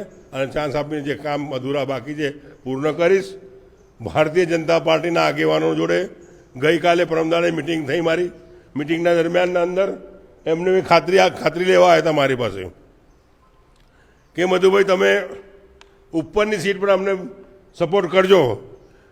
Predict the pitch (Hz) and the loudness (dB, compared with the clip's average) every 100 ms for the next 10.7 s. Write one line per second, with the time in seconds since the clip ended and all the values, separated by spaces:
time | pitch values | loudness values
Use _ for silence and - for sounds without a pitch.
0 | - 143 156 170 165 160 123 156 156 151 | -6 -2 -2 0 0 0 2 2 2 0
1 | 147 143 143 143 139 127 127 92 - - | 0 0 0 -2 -2 -2 -2 -6 -12 -20
2 | _ _ _ 139 151 - 139 139 165 175 | _ _ _ -12 -12 -4 -2 0 0 4
3 | 180 165 156 170 170 165 165 165 170 147 | 6 4 0 0 0 2 0 2 0 0
4 | 160 143 - - - - _ _ 139 120 | 0 -2 -6 -16 -20 -20 _ _ -8 -2
5 | 151 156 160 156 160 160 165 170 147 170 | 2 2 4 4 4 2 2 2 0 -2
6 | - - - - - 98 147 151 156 160 | -6 -16 -20 -20 -14 -2 0 0 0 0
7 | 160 151 156 147 151 151 156 156 135 - | 0 0 0 0 -2 -2 -2 -4 -4 -16
8 | - 143 123 170 170 160 151 147 165 156 | -6 -4 0 -2 -2 -2 -2 0 -2 0
9 | 160 156 139 165 160 175 185 190 - - | -2 -4 -4 -4 0 2 2 -2 -10 -8
10 | 139 190 202 214 185 127 95 | -2 0 2 2 2 0 -6